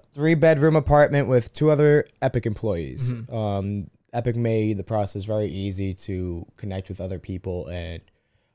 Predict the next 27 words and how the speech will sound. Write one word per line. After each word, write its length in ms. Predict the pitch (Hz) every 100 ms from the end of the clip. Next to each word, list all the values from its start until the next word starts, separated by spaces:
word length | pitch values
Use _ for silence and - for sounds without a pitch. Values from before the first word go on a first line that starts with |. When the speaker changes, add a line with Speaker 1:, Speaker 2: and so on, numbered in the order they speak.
| _
Speaker 1:
uh, 260 | 101 82 80
find, 480 | - - 117 110 -
sublease 460 | 123 120 135 113
a 80 | 120
apartment 400 | 110 120 110 107
if 120 | 98
you 160 | 107 104
had 180 | 107 95
to 60 | -
sublease 400 | 104 98 101 -
a 100 | 95
apartment. 460 | 92 98 92 92
And 100 | 95
so 220 | 98 110 104
that's 300 | 110 117 -
exactly 400 | 123 135 135 143
what 120 | 139
I 80 | 135
did, 260 | 131 123
and 100 | 120
I 40 | 117
moved 280 | 117 117
in 140 | 117 113
with, 220 | 110 -
uh, 220 | 113 110 98
two 160 | -
strangers. 640 | 175 - 208 165 98 - -